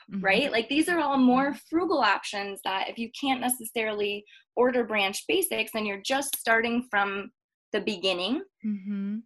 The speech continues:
Speaker 2: that might be a good place to look, are these more frugal options. Um,
Speaker 1: Okay.
Speaker 2: I know for me, like, when I started going, and you might relate to this too, Mercedes, with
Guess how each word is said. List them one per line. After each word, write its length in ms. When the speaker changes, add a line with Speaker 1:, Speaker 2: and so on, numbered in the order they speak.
Speaker 2:
that 200
might 180
be 120
a 60
good 180
place 260
to 100
look, 220
are 140
these 200
more 200
frugal 360
options. 680
Um, 340
Speaker 1:
Okay. 120
Speaker 2:
I 120
know 160
for 220
me, 480
like, 260
when 120
I 320
started 440
going, 520
and 180
you 120
might 320
relate 340
to 100
this 160
too, 160
Mercedes, 540
with 220